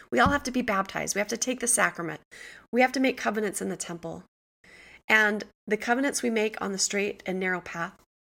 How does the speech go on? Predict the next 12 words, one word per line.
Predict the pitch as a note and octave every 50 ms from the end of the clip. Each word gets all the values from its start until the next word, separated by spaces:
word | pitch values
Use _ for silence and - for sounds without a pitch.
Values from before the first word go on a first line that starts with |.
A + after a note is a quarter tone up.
| _ _ -
they're | A3+ A3+
checkpoints, | A3+ - E4 E4 - B3 F3+ D3+ -
like | - G#3 -
I | G3+ G3+
just | G#3 G#3+ - -
said. | B3 G#3+ E3+ D3 - - - - - - - - -
They | - A#3 A3+
give | G3 G3 - A#3 A#3
us | C4+ C4+ C4 - - - - _ -
a, | - - -
a | -
place | G3+ - - A3+ G#3+ A3 G#3 - - - -